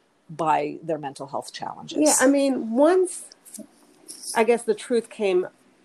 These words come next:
Speaker 2: out, uh, what was the reaction of others?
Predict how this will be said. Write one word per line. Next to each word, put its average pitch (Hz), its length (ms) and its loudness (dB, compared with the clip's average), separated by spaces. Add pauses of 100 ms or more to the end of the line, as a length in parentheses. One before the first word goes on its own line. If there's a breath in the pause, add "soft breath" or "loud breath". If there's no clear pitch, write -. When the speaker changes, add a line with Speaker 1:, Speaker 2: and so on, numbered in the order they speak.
Speaker 2:
out, 175 380 2 (1400)
uh, 185 580 -6 (640)
what 220 260 -4
was 311 260 4
the 247 120 0
reaction 202 960 0 (100)
of 185 280 -4
others? 196 640 -2